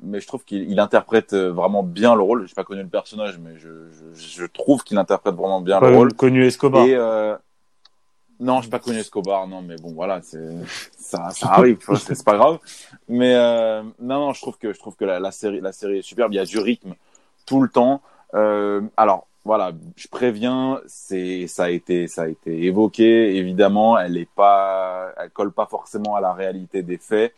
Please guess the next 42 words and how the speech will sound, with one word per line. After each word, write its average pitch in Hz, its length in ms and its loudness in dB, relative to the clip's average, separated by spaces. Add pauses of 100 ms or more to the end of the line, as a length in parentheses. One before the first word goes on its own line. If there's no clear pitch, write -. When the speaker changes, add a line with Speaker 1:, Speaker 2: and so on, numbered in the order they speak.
(200)
Speaker 1:
parce - 160 -8
que - 80 -8
je 95 100 -8
suis 107 120 0
allé 101 120 2
me 101 100 -2
renseigner 101 460 -6
aussi 95 300 -4
après - 480 -2 (260)
sur - 200 -2
ce - 80 -18
qui 98 80 -10
s'était 87 320 -4
passé. 107 240 0
J'ai 92 120 -2
vu 95 140 -4
que - 100 -6
le 87 120 -4
fils 143 280 2
de 110 100 4
Pablo 104 280 6
Escobar 98 460 4
avait 87 260 -2
attaqué, 117 640 2 (360)
euh, 95 200 0
Netflix 101 680 -4
et, 87 320 -2
et 98 60 0
Narcos 101 560 2
parce - 240 -4
que, 95 140 -2 (160)
parce - 180 -12
que 92 80 -10
ça 87 140 -4
dépeignait 90 420 -2
vraiment 98 220 2
une 92 120 -2
image, 92 360 0
euh, 87 160 2 (420)
une 98 120 0
image 101 200 6
spéciale. 123 680 4